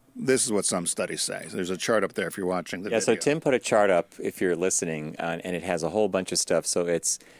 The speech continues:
Speaker 2: prevents autoimmune disorders, beneficially, it's beneficial to increasing blood circulation, lowers the risk of arterial sclerosis or heart attacks, helps in reducing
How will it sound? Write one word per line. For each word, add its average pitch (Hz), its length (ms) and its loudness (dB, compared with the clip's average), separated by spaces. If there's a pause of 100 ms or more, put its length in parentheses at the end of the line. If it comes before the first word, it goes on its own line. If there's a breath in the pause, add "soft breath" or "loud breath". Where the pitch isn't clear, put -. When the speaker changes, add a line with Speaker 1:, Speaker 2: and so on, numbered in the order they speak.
(300 loud breath)
Speaker 2:
prevents 113 420 0
autoimmune 101 600 4
disorders, 92 840 2
beneficially, 95 1120 0 (120)
it's - 160 -2
beneficial 113 520 0
to 92 280 0
increasing 90 520 -2
blood 95 220 0
circulation, 127 920 -2
lowers 113 300 2
the 107 100 2
risk 101 240 2
of 90 140 0
arterial 101 600 2
sclerosis 85 640 0
or 82 80 0
heart 80 180 0
attacks, 90 640 -4 (840 loud breath)
helps - 440 2
in 101 420 0
reducing 110 920 0